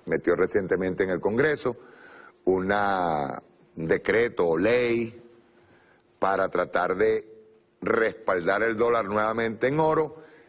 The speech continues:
y hay un grandísimo problema que estaría enfrentando el señor Donald Trump, que es que la Reserva Federal de los Estados Unidos es privada. O sea, eso es como que si aquí en Venezuela, el Banco Central de Venezuela fuera privado y no fuera del Estado.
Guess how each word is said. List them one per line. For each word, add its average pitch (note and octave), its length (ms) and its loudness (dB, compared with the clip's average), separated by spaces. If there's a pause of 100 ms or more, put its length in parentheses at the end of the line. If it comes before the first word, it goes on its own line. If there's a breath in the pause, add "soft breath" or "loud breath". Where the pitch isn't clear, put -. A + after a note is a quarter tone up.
(180 loud breath)
y D3+ 600 0
hay G2+ 180 0
un G#2 260 -4
grandísimo F#2 840 -2
problema D#2 460 0
que D#2 80 2
estaría C#2+ 320 0
enfrentando C2 560 -2
el C#2+ 60 -2
señor C2+ 240 0
Donald D#2 340 0
Trump, D3 300 0
que - 100 0
es - 60 -6
que F#2+ 120 -2
la F#2 100 2
Reserva E2 440 0
Federal C#2+ 480 0
de D2 80 -2
los D2+ 120 2
Estados F#2 320 0
Unidos D3 320 -2 (180)
es - 120 -6 (280)
privada. E2 500 -4 (800 loud breath)
O - 80 0
sea, G#2+ 140 2
eso G2 140 -4
es A2 60 -4
como C#3 220 0
que G2 100 0
si - 100 -2
aquí D#2 140 0
en F2+ 80 0
Venezuela, A2+ 460 2
el G2 80 0
Banco F2 260 -2
Central A2 300 0
de A2 80 4
Venezuela A2 500 0 (320 loud breath)
fuera F2 300 0
privado D2 440 -2 (360)
y F2 80 0
no E2 120 0
fuera E2 240 0
del E2 140 0
Estado. - 420 -8